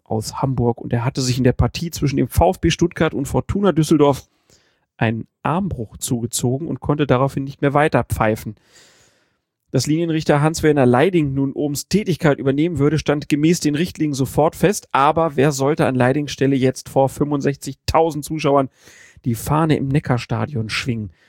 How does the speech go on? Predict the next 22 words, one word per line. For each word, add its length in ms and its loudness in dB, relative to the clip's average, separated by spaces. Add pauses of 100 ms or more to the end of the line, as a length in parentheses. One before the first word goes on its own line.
(680)
Der 60 4
im 80 0
Publikum 420 0
weilende 380 2
Werner 240 4
Lange, 340 4
unparteiischer 720 2
seit 200 4
dreiundzwanzig 580 0
Jahren, 260 2
bot 200 2
seine 220 0
Dienste 360 -2
an, 300 -2
doch 260 2
dem 240 -6
offiziellen 600 -4
D-F-B-Beobachter 1040 0
schien 260 -4
das 180 0
zu 140 -6
riskant. 640 -4